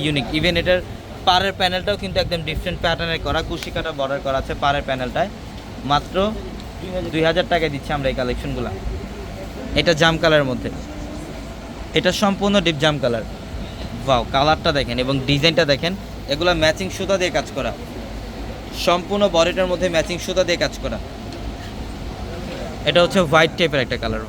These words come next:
ওয়াও, হোয়াইট কালারের মধ্যে সুতো এবং কপার জরি দিয়ে কাজ করা, প্রত্যেকটা অসাধারণ কালেকশন এগুলা। এটা হচ্ছে মফ কালারের মধ্যে, যারা basically আপনারা এই টাইপের কালারটা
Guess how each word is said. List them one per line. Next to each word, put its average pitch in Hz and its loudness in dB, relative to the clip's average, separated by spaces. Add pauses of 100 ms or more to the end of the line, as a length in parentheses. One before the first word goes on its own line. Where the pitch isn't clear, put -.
(100)
ওয়াও, 120 4 (1160)
হোয়াইট 156 4
কালারের 156 4
মধ্যে 147 0
সুতো 185 -2
এবং 156 0
কপার 151 -2
জরি 156 -2
দিয়ে 139 -2
কাজ 117 -4
করা, 113 -6 (640)
প্রত্যেকটা 202 -2 (100)
অসাধারণ 175 0
কালেকশন 143 0
এগুলা। 117 -2 (480)
এটা 190 6
হচ্ছে 196 2 (160)
মফ 170 8 (120)
কালারের 170 6
মধ্যে, 160 0 (100)
যারা 160 4 (100)
basically 180 0
আপনারা 170 4 (460)
এই 156 4
টাইপের 175 4
কালারটা 156 4